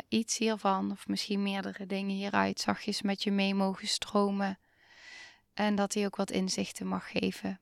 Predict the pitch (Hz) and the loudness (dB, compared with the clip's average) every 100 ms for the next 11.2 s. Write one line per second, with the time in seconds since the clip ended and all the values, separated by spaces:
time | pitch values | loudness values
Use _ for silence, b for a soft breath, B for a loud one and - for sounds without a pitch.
0 | _ 208 190 185 190 190 190 190 196 196 | _ -6 -4 -6 -8 -4 -2 -2 -4 -6
1 | 190 196 190 - b b b b - 208 | -8 -10 -12 -16 b b b b -2 2
2 | 202 196 202 196 202 - 190 - - 185 | 4 4 2 0 -2 0 0 -2 -6 -4
3 | 185 185 - _ b b b b b _ | -4 -8 -12 _ b b b b b _
4 | 226 208 202 202 247 _ 202 196 - 202 | -14 -12 -10 -10 -12 _ 0 0 0 -2
5 | - 196 196 196 196 196 196 - - 196 | 0 -2 -2 -2 0 2 0 -2 -4 -2
6 | 190 190 190 190 190 196 190 190 202 190 | -2 -2 -2 -4 -4 -4 0 2 2 0
7 | 185 190 - - B B B B B _ | -4 -4 -6 -8 B B B B B _
8 | 190 185 196 185 - 196 - 190 185 190 | -2 0 -2 0 0 2 4 2 2 -2
9 | 185 - - 196 196 190 180 196 202 196 | -4 -6 -4 -2 0 -2 2 2 0 -2
10 | 196 190 196 - 196 190 185 185 170 185 | -4 -2 -4 -4 -2 0 0 -2 0 -2
11 | 180 - | -2 -12